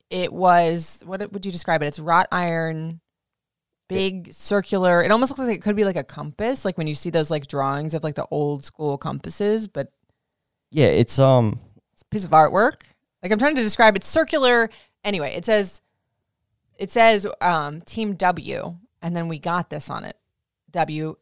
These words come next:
Speaker 1: is our last name, which is still weird to say that's my last name, but "We got this," you know, you guys know where I'm going, but it was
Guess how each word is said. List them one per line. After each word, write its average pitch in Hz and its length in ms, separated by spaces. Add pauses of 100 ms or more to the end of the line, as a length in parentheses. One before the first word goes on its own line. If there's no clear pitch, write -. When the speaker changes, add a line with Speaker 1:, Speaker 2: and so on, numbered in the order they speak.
Speaker 1:
is 165 300
our 156 160
last 147 280
name, 151 360 (320)
which - 160
is 175 80
still 165 220
weird 147 160
to 147 60
say 143 120
that's 143 160
my 151 100
last 143 280
name, 151 320
but 170 140
"We 165 120
got 143 240
this," 151 240
you 165 80
know, 147 260
you 170 140
guys - 240
know 85 80
where 90 100
I'm 156 80
going, 160 320
but 160 120
it 160 80
was 156 200